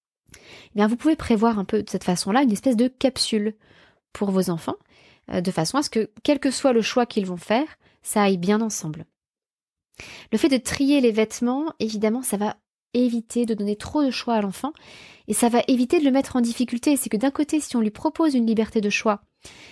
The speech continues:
et que de l'autre, il y a des mauvais choix, on est en train de le piéger. Et il ne va pas comprendre pourquoi il n'a, pourquoi, euh, il n'a pas le droit de mettre un short en plein hiver, pourquoi elle n'a pas le droit de mettre une petite, euh, jupe d'été en,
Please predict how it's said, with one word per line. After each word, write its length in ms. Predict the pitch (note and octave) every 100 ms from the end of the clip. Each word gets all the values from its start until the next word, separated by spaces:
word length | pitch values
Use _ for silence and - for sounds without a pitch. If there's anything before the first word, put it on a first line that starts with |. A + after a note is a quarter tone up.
| - _
et 100 | G#3
que 100 | A#3+
de 120 | G#3+
l'autre, 460 | A#3+ D4+ D#4+ C4 - -
il 180 | A#3+ A3+
y 80 |
a 80 | A#3+
des 160 | G3+ G3
mauvais 480 | G3+ C#4+ C4 G#3 G3
choix, 380 | - - D4 G4 _ _ _ _ _ -
on 60 | G3+
est 160 | A#3+
en 60 | F#3+
train 180 | - C4+
de 100 | G3
le 120 | B3
piéger. 580 | - - B3+ B3 C4+ - _ _ _ - - - _ _ _ _ _ _ _ _ _ _ _ -
Et 60 | B3+
il 60 |
ne 60 | A3
va 100 | G3
pas 120 | F#3+
comprendre 480 | F#3 G3+ E4+ E4+ A3+
pourquoi 480 | - G#3 - G#3+ D4+
il 80 | A#3+
n'a, 640 | F#3 F#3 F3+ F3+ F3+ D3 -
pourquoi, 480 | F#3+ - G3 A3+ A3
euh, 460 | F#3 F3 F3+ - - - -
il 100 | G3
n'a 80 | F#3+
pas 100 | G3
le 20 |
droit 80 | G#3+
de 40 |
mettre 200 | G3+ -
un 60 | F#3
short 380 | - A3 - G3+
en 60 |
plein 200 | F#3+ G3
hiver, 580 | G3 F3+ F#3 C4 B3+ G3
pourquoi 420 | - G#3 - A3 G#3+
elle 200 | G3 F#3+
n'a 100 | F#3
pas 120 | G3
le 40 |
droit 260 | G3 G3+ A3
de 100 | G#3
mettre 200 | G3 G#3
une 80 | F#3
petite, 340 | G3 - - -
euh, 160 | F#3
jupe 200 | F3+ G3
d'été 520 | F#3+ F#3+ - G#3+ G3 E3
en, 160 | E3